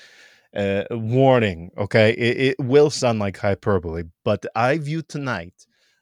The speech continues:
Roma winning three two zero over Frosinone away from home, a place where you have discussed it ad nauseum, and we have said it on here ad nauseum. Roma away from the Olimpico have been nothing short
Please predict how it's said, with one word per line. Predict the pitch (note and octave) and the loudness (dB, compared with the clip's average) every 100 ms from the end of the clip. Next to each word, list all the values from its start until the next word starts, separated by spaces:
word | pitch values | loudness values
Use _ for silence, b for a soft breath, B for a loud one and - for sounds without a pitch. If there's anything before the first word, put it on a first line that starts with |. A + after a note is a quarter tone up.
| - | -14
Roma | G2+ C#3 C#3+ G#2+ E2 F#2 | -2 4 4 2 -6 -14
winning | G#2+ A2+ G#2+ | -6 -4 -6
three | - C3+ G#3 | -6 -4 -4
two | C4 G#3+ | -4 -6
zero | F3 A2+ E2 - | -4 -6 -8 -12
over | G#2 G#2 G#2+ _ | -10 -8 -10 _
Frosinone | - A#2 C#3+ D3 D#3+ C#3+ F#2+ E2 D#2+ _ _ _ _ _ | -8 2 4 6 4 2 0 -4 -12 _ _ _ _ _
away | F2 F2+ G2+ B2+ | -14 -10 -4 -2
from | C#3+ D#3+ | 0 0
home, | C3+ B2+ D#2+ - B B B A2+ | 4 2 0 -8 B B B -12
a | |
place | - A2 A2 - | -6 0 0 -2
where | G2 F#2+ F#2 _ _ | -4 -4 -6 _ _
you | G2+ F2+ G#2+ | -12 -6 -2
have | A#2 A2 | -2 -2
discussed | A2 - G#2+ - | -6 -4 -4 -2
it | G2 | 0
ad | F#2+ | 0
nauseum, | F2+ G2+ B2+ A#2 C3 C3 C3 b - | 2 4 4 2 -2 -2 -6 b -12
and | E2+ | -8
we | F2 | -2
have | F2 - | -2 -2
said | A2 G2 | -2 -2
it | F#2+ | -2
on | F#2+ | -4
here | A2+ E3 | -4 -4
ad | B2+ | -2
nauseum. | C3+ C3 A#2+ B2+ A#2+ _ _ _ _ - | -2 -2 -2 -4 -6 _ _ _ _ -14
Roma | G#2 A2 A2+ C3+ C#3 C#3 C#3+ | -6 -4 0 0 0 -2 -6
away | G#2 G2+ C3 E3+ F3+ | -8 -4 2 4 2
from | - C#3+ | 0 -6
the | B2+ | -4
Olimpico | A#2 G#2 F#2 - F#2 - A2 D3+ F3+ _ _ - | -4 -4 -8 -10 -14 -6 -2 -2 -4 _ _ -10
have | G#2+ G2+ | -8 -2
been | C3+ C3 D3+ | -2 -2 -2
nothing | E3+ D#3 D3 C#3 C3 | -2 -2 -4 -4 -6
short | - C3 A#2 A2+ | -6 0 0 0